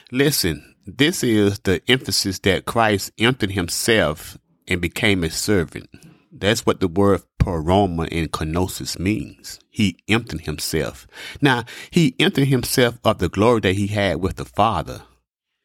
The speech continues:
He did not empty of himself of his deity. He was God when he came to this earth.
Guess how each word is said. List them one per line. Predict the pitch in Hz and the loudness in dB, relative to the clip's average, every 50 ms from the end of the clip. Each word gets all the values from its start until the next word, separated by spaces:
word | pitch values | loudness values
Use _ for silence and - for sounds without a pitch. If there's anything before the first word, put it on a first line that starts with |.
| _ _ _ _ _ _ _ | _ _ _ _ _ _ _
He | - 135 | -2 0
did | 123 127 120 | 2 2 2
not | 110 110 131 127 - - | 4 2 2 0 2 0
empty | 117 123 127 - 95 82 - | 0 0 0 -2 -4 -4 -4
of | - 85 90 87 - | -2 -2 -2 -2 -2
himself | - - 95 87 - - 98 92 90 - | -4 -4 -4 -4 -2 0 0 0 0 -2
of | - 85 85 - | -4 -6 -6 -6
his | 82 78 - | -8 -10 -8
deity. | - - 95 90 80 - - - - - - - _ _ _ _ _ _ _ _ _ _ _ _ _ - - - - - - | -4 -4 -4 -4 -4 -8 -10 -14 -16 -16 -16 -20 _ _ _ _ _ _ _ _ _ _ _ _ _ -18 -16 -16 -16 -16 -2
He | - 139 139 135 | 2 4 4 6
was | 120 123 113 110 - | 6 4 4 4 2
God | - 113 117 123 127 - - - | 2 2 4 4 2 0 0 0
when | 104 98 | 0 0
he | 101 98 | 0 -2
came | - - 113 104 98 92 87 | -2 -2 0 0 0 0 0
to | - 87 | -2 -4
this | 80 80 - - - | -4 -4 -4 -4 -2
earth. | - 107 98 76 71 - - | 0 0 0 0 -2 -8 -12